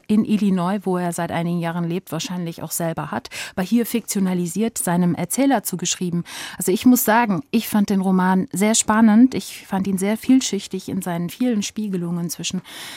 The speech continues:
Realität und Fiktion. Sehr interessant auch aufgrund seiner arabischen Perspektive, also arabisch-israelischen Perspektive. Vielleicht ein bisschen zu stark konstruiert. Was würden Sie sagen? Wie hat Ihnen der Roman gefallen? Was waren für Sie die starken oder die vielleicht weniger starken Punkte?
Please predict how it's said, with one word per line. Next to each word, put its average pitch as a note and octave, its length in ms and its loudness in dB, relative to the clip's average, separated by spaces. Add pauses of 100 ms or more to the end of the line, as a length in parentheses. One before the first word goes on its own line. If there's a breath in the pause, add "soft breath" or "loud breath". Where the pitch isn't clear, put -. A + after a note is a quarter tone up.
(220 loud breath)
Realität G#3 680 2
und F#3 160 0
Fiktion. B3+ 800 6 (220)
Sehr A#3+ 320 4
interessant A3+ 640 4
auch F#3 160 0
aufgrund G3+ 400 0
seiner F#3 400 -2
arabischen F#3+ 600 0
Perspektive, F#3+ 880 -4
also - 220 -6
arabisch-israelischen G3+ 1200 0
Perspektive. G#3 720 -4 (720 loud breath)
Vielleicht C4+ 380 -6
ein D4 80 8
bisschen C4+ 640 4
zu B3+ 140 -2
stark A#3+ 240 -4
konstruiert. - 800 -2 (160)
Was A#3+ 180 0
würden B3 220 6
Sie A3+ 140 2
sagen? D#3+ 420 -6
Wie F3+ 80 -6
hat F#3 120 -10
Ihnen F#3 180 0
der E3+ 100 0
Roman E3 340 0
gefallen? D#3+ 580 -6
Was - 160 -8
waren F#3 200 -4
für F#3 120 -8
Sie F3+ 140 -6
die E3 140 -6
starken E3+ 420 -2
oder D#3+ 160 -6
die D#3 100 -8
vielleicht D3 360 -10
weniger E3 340 0
starken E3+ 400 -6
Punkte? F3+ 460 -6